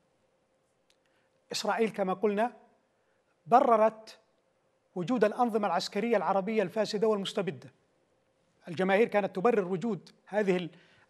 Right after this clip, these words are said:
الك-، ال-، ال-، ال-، ال-، هذه الجيوش المستبدة، ه-، هؤلاء العسكر، كانت تبرر وجودهم على، على رأس السلطة بأنه إحنا بحاجة إلى جيوش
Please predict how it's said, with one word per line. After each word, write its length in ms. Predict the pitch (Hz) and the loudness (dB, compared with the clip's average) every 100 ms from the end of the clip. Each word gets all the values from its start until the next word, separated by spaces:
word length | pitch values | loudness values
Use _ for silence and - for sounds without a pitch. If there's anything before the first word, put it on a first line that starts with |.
| 180 | -18
الك-، 180 | - | -10
ال-، 240 | 269 226 226 | -8 -8 -10
ال-، 140 | 202 | -10
ال-، 260 | 214 196 196 | -10 -12 -12
ال-، 200 | 180 190 | -14 -14
هذه 400 | 160 175 214 196 | -10 0 2 2
الجيوش 440 | 180 143 226 220 | -2 -4 -4 -2
المستبدة، 640 | 208 202 - 185 190 156 208 | -4 -4 -4 -4 -4 0 2
ه-، 360 | 175 214 175 | 4 2 2
هؤلاء 240 | 208 202 226 | -2 2 2
العسكر، 480 | 185 220 - 208 220 - - _ - | 4 0 2 -2 -2 -8 -20 _ -2
كانت 340 | 226 302 285 | 2 4 2
تبرر 340 | 254 277 269 233 | 4 4 4 0
وجودهم 480 | 226 294 226 233 214 | 0 0 2 2 2
على، 140 | 214 | 2
على 540 | 202 196 185 165 175 190 - _ - | 2 0 -4 -6 -16 -18 -20 _ 0
رأس 240 | 254 240 247 | 2 2 0
السلطة 540 | - 262 214 196 233 - - _ 190 | 0 -2 0 2 2 0 -20 _ -8
بأنه 260 | 226 247 | -4 -2
إحنا 140 | 226 277 | 0 0
بحاجة 300 | 214 302 262 | 2 2 2
إلى 200 | 247 226 | 2 2
جيوش 420 | 208 285 262 | 2 0 0